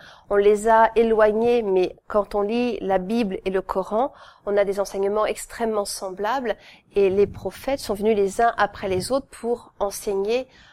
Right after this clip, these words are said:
euh, la croyance en Dieu et en l'immortalité de l'âme, et puis aussi, euh, les fondements de la morale. Mais, euh, il y a vraiment beaucoup de points communs. Et en dessous, j'ai mis une, un, un tympan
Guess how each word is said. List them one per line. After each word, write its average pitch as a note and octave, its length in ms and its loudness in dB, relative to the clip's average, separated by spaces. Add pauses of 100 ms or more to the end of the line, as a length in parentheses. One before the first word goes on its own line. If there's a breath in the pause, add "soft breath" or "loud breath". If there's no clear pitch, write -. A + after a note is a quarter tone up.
(160)
euh, F3+ 480 -2
la G3 100 -4
croyance G#3 640 -4
en G3+ 140 2
Dieu A3 420 0 (360 soft breath)
et A3+ 180 4
en G#3 40 4
l'immortalité G3+ 720 0
de F3+ 120 -4
l'âme, A3 460 0 (280 soft breath)
et - 80 -6
puis - 320 -4
aussi, G#3+ 500 -4
euh, E3 100 -2 (300 soft breath)
les F#3+ 100 -4
fondements G#3 380 -2
de G3+ 80 -6
la G3 80 -2
morale. G3 640 -6 (640 soft breath)
Mais, G#3 360 2
euh, F3+ 200 4 (400)
il G3+ 40 -6
y G#3 40 -2
a F#3+ 40 2
vraiment A3 240 0
beaucoup G#3+ 220 -6
de - 40 -20
points F#3+ 160 -6
communs. E3+ 380 -8 (320 loud breath)
Et G#3 120 4
en B3 80 6
dessous, B3 440 0
j'ai C4+ 160 0
mis B3 180 2
une, A3 420 4
un, G3+ 380 2
un G#3 100 0
tympan C4 640 2